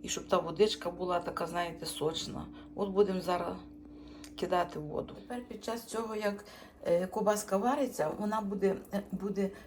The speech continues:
википати з неї жир, бо кубаса жирна є, і цей весь жир я збираю. Я не люблю, щоб цей жир мені плавав в каструльці, я його весь повністю збираю. Ви дивіться, як ви хочете. О, і тепер я,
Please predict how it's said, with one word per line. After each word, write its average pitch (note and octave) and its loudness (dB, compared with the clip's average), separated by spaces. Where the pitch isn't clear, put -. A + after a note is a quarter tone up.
википати G3+ 0
з F#3+ 0
неї G#3 2
жир, F#3 2
бо F#3+ -4
кубаса F3 0
жирна E3 -2
є, A3 2
і F#3+ 0
цей B3 10
весь G3+ 4
жир A3 8
я F#3+ 6
збираю. F3+ 2
Я G#3+ 2
не A3+ -2
люблю, F3 2
щоб E3 -2
цей F3 0
жир E3+ 0
мені D#3+ -2
плавав F#3+ 2
в G3+ -6
каструльці, F#3 -2
я F3 6
його F3 2
весь G3 4
повністю E3 -2
збираю. D3+ -2
Ви G#3 6
дивіться, F3+ 2
як - -2
ви D#3 -6
хочете. - -8
О, - 4
і - -4
тепер A3 6
я, G3 4